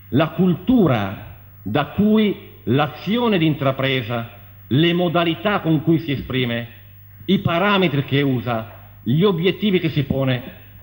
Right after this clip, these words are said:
vengono affermati? Dottor Ciarrapico.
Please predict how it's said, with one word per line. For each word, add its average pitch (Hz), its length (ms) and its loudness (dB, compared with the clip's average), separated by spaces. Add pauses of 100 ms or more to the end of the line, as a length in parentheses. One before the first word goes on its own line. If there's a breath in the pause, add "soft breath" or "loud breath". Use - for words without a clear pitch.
(200)
vengono 127 640 2
affermati? 110 600 -6 (1300)
Dottor 147 1000 -2
Ciarrapico. 110 800 -10